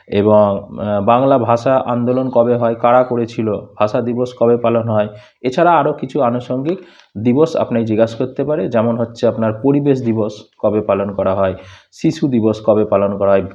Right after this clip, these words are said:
খুবই ভাইটাল প্রশ্নগুলো, ঠিক আছে? তো এগুলো আপনাদের, আহ,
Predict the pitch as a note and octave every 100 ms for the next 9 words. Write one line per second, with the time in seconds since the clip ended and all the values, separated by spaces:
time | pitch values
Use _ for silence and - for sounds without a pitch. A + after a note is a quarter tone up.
0 | - - E3+ F#3+ C3+ A2+ A2 F#2 - -
1 | G#2 - F2 D#2+ D#2 D#2 - C3+ D#3 G3
2 | D3 - - _ _ _ _ _ _ _
3 | _ _ _ _ _ _ _ _ _ _
4 | - - - - D3 - C#3+ D#3+ E3+ D3+
5 | D#3 D#3 F3 F3+ - - B2